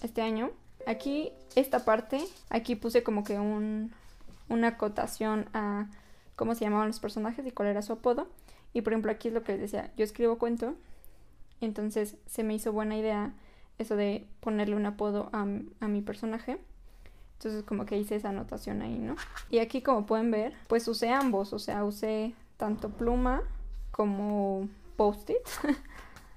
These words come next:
Este, y, o sea, como que sin ningún criterio a-, en absoluto. ¿Qué más? Por ejemplo, aquí en este, que este se llama Turtles All the Way Down, de John Green.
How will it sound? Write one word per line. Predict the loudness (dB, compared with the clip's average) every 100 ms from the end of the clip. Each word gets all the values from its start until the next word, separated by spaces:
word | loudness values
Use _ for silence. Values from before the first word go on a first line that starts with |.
| -18 -6
Este, | -2 -2 -4 -4 -2 -2 -2 -2 0 -2 -4
y, | -4 0 2 2
o |
sea, | 2 -2 -4 0
como | 2 2
que | 0
sin | 0
ningún | 0 2 2
criterio | 2 2 0 0 -2 -4
a-, | -2 -2 0
en | 0 2
absoluto. | 0 -2 -2 -4 -10 -10 -12 -12 -8
¿Qué | -4 0
más? | 0 0 -2 -4 -8 -16 -4
Por | 0 4
ejemplo, | 4 4 4
aquí | 2 0 2
en | 2
este, | 0 0 -2 -2 -4 -6
que | -4 -2 -4 -10 -16 -20 -18 -10 -8
este | -8 -4 -2 0 0 0 -2 -4
se | -2
llama | 0 0 -2
Turtles | -2 -2 -2 0
All | 0
the | 2
Way | 2 2
Down, | 0 -2 -4 -4
de | -2 -2
John | 0 0
Green. | 0 0 -2